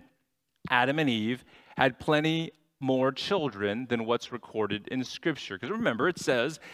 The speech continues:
that Adam lived until he was nine hundred and thirty years old. And so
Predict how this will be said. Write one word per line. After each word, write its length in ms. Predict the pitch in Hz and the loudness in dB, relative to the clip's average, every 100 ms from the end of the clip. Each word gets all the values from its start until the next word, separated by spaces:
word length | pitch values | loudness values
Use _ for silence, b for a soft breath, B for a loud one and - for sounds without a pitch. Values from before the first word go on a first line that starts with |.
| B | B
that 140 | 120 - | 0 2
Adam 320 | 147 160 143 | 2 2 0
lived 480 | 147 165 123 127 127 | 2 2 2 0 -4
until 280 | 123 123 | 0 0
he 120 | 135 143 | 2 0
was 160 | 120 | 0
nine 300 | 120 131 143 | 2 2 2
hundred 340 | 143 139 135 123 | 0 0 -2 -6
and 140 | 110 - - | -6 -8 -2
thirty 280 | 139 139 | 0 0
years 460 | 131 131 131 123 117 | -2 0 0 0 0
old. 300 | 139 110 - _ B B B B _ _ _ _ _ - | 0 0 -4 _ B B B B _ _ _ _ _ -10
And 120 | 110 | -4
so 320 | 143 123 107 | 0 2 0